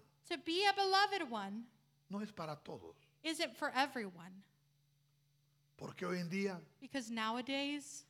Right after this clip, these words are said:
Speaker 2: hay mucho cristiano que está en la iglesia.
Speaker 1: there's many Christians who are in the church.
Speaker 2: Y qué bueno que está en la iglesia.
Speaker 1: And it's good that they're in the church.
Speaker 2: Pero no se esfuerza en nada.
Speaker 1: But they don't go the extra mile.
Speaker 2: No se esfuerza en nada.
Speaker 1: They don't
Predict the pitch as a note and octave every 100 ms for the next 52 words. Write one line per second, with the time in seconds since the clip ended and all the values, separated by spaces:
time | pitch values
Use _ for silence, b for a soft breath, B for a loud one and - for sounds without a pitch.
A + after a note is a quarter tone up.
0 | _ _ _ E3+ F#3+ G3+ G3 F3 D3 E3
1 | - - F3+ F#3+ F3 - D#3+ - C#3+ E4
2 | E4+ A3 B2 A#2 - C#3+ G3+ D4 C4 C#4+
3 | E4+ F4 - G#4 - E4+ B3 - B3+ A3
4 | C4 F4+ G#4 B3+ G3 - F#3 G#3 - F#3
5 | - C4+ C4+ D4 F4+ D4+ - - A2+ G#2+
6 | G2+ G#2 - F4 A4 - - - A#4+ C5+
7 | - D#4 - A#3+ G#3+ G3+ F#3+ - F#3 E3+
8 | E3 F#3+ - D#3+ - G3 D#3 - D3+ F#3+
9 | A3 - - _ _ _ _ _ _ _
10 | _ _ D#4 D#4 D#4+ E4 D#4+ D#4+ D#4+ D#4+
11 | C#4 D#4 - D#4+ C#4+ C#4 D#4 D4+ F#3 F#3
12 | - _ _ D#3 G3 G3+ F3 - G#3+ -
13 | D#3+ D#3+ F#3 C#4+ - - _ _ C#4 E4
14 | F4